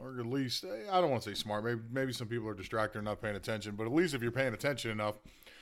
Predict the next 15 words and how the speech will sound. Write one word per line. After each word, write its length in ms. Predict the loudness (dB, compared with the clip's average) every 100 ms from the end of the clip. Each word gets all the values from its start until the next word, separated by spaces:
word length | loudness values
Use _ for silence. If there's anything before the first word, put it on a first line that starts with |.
| -20 _ -4
you're 120 | 2
gonna 180 | 4 6
understand 480 | 6 4 2 4 6
why 180 | 6
they 100 | 6
were 80 | 4
put 200 | 2 0
in 60 | 0
a 40 |
boys' 280 | -2 0 0
bathroom 400 | 0 0 0 -6
in 60 | -6
the 60 |
first 340 | -4 -4 -4 -6
place. 400 | -6 -6 -8